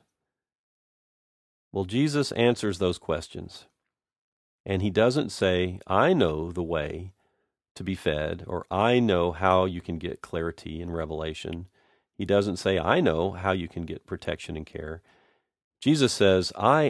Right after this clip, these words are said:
am the bread of life." Are you spiritually hungry? Jesus is the bread of life. Do you want clarity and revelation?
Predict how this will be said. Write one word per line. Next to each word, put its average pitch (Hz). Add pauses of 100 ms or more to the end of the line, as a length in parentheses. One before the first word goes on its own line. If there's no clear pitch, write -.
am 92 (240)
the 90
bread 98
of 85
life." 98 (1120)
Are 92
you 87
spiritually 101
hungry? 170 (760)
Jesus 113
is 82
the 98
bread 82
of 92
life. 87 (1000)
Do 107
you 107
want 120
clarity 147 (220)
and 92
revelation? 110